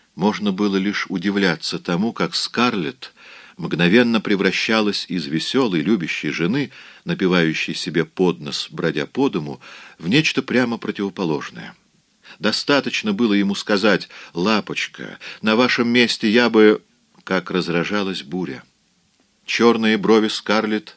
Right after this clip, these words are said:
стремительно сходились на переносице под острым углом, и Фрэнк съёживался на глазах.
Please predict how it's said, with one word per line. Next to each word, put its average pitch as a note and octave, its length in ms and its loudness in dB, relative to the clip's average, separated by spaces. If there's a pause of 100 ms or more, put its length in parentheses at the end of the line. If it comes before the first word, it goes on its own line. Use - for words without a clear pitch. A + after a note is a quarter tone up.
стремительно G2 640 -2
сходились F#2 560 0
на F2+ 80 -4
переносице F#2+ 760 -2 (340)
под G2 200 4
острым G#2 360 0
углом, G#2 380 -2 (460)
и G2 100 6
Фрэнк A2+ 520 4
съёживался G2+ 840 2
на F#2+ 100 0
глазах. E2 500 -8